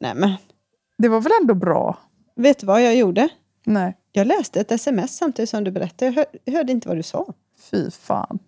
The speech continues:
Speaker 2: Då kan du lyssna på programmet på fredag. Det lilla rör.
Speaker 1: Fy fan, förlåt. Det var dåligt. Jag bara så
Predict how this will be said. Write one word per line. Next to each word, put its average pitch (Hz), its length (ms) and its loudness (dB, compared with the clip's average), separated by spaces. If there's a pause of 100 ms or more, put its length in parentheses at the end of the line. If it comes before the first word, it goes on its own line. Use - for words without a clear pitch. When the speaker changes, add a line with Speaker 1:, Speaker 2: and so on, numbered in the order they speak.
Speaker 2:
Då 214 60 -2
kan 226 160 2
du 208 80 2
lyssna 196 360 2
på 185 140 0
programmet 185 580 0
på 196 120 0
fredag. 180 400 0 (200)
Det 185 120 0
lilla 180 280 0
rör. 170 400 2
Speaker 1:
Fy 453 60 10
fan, 403 520 2
förlåt. - 680 4 (280)
Det - 560 4 (100)
var 440 140 4
dåligt. - 480 0 (260)
Jag 523 320 8
bara 508 220 6
så 508 140 6